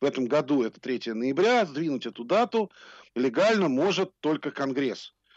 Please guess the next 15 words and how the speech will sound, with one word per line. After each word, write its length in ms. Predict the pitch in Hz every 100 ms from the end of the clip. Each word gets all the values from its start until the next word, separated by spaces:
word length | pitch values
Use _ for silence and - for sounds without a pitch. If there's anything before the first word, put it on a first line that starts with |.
| _ - _
Вот. 320 | 117 131 113 -
И, 460 | 139 143 139 135
э, 640 | 131 117 120 120 113 113 107 - - - -
в, 180 | 113 104 107 -
в 180 | - 135
нынешнем 420 | 180 196 - 143
расколотом 540 | 135 151 180 151 117 107
состоянии 520 | 110 - 127 113 110
Конгресса, 540 | 117 131 147 247 233
я 160 | 156 131
думаю, 340 | 131 185 151
что, 440 | 123 - 135 127 113
так 120 | 104
сказать, 240 | - 110 -
никакие, 680 | 151 175 170 175 147 107